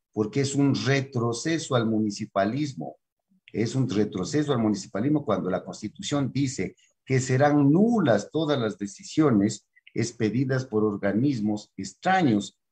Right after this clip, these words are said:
a la municipalidad y que las leyes que vayan en contra de la Constitución no tendrán efecto jurídico alguno. Por eso son gobiernos autónomos descentralizados en el territorio.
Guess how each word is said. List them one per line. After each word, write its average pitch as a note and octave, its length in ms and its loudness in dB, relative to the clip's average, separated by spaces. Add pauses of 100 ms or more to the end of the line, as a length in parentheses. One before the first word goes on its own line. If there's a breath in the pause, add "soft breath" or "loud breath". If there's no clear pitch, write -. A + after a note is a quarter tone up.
a G2+ 140 0
la G2+ 140 4
municipalidad G2 1160 0 (480)
y - 180 -2
que B2+ 140 -2
las G#2+ 220 2
leyes D#3 640 4
que F#2+ 120 -8
vayan G#2 640 0 (160)
en F2+ 140 -12
contra D#3 380 -2
de F#2+ 40 0
la F#2+ 140 -4
Constitución G#2 760 0
no C3 160 0
tendrán A2 340 0
efecto A2+ 640 -6
jurídico A#2+ 640 -2 (240 loud breath)
alguno. C#3 680 4 (560 soft breath)
Por E3+ 200 4
eso G3+ 180 2
son F#3 300 0
gobiernos E3 760 2
autónomos D3+ 920 0
descentralizados B2 1200 -2
en G#2 120 -4
el G2+ 140 -4
territorio. G2+ 800 -2